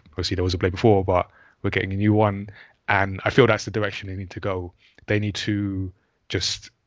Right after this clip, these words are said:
while keeping, like, the, some of the characters that we do know and are sort of, you know, feel a link to, but just take it in a new direction, if that makes sense,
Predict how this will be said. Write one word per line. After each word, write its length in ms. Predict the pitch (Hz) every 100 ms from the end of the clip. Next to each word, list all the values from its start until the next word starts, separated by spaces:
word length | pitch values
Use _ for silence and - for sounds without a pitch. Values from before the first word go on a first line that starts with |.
| _ _ -
while 480 | 107 120 117 107 -
keeping, 800 | - 131 120 - 110 104 101 101 - _ _ _ _ _ - - -
like, 300 | 98 95 -
the, 340 | 101 95 92 -
some 220 | - 117
of 40 | 107
the 80 | 98
characters 680 | 117 104 98 - 98 92 95
that 180 | 92
we 80 | 101
do 160 | 95 95
know 420 | 98 104 101 95
and 280 | 90 87 87 - - - _ -
are 640 | 98 92 90 87 90 90 - _ _ -
sort 280 | - 90 85
of, 340 | - - -
you 100 | 117
know, 160 | 92 87
feel 640 | - - 107 95 92 90 - -
a 100 | 95
link 360 | 104 113 -
to, 420 | - - 90 90 107 _ _ _ _
but 140 | 95 90
just 180 | 95
take 260 | - 104 -
it 40 |
in 60 | 101
a 60 | 92
new 220 | 95 92
direction, 640 | 95 92 95 - 85 87
if 100 | 90
that 160 | - 92
makes 200 | 90 -
sense, 400 | 98 87 -